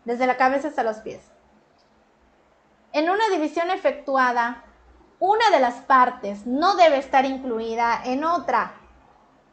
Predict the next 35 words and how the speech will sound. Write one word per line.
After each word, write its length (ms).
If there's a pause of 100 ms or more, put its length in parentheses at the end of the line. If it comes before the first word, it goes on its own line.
(100)
O 120
sea 180
que 80
no 220
puedo 380
incluir 680
un 180
brazo 680
en 140
una 220
pierna 840 (540)
o 100
decir 320
que 120
son 240
lo 140
mismo. 480 (340)
No. 360 (640)
Tengo 240
la 180
pierna 540
de 120
un 180
lado 260
y 100
está 260
en 80
otra 260
parte 320
y 260 (480)
la 220
pierna 340
es 140
otra 200
cosa. 220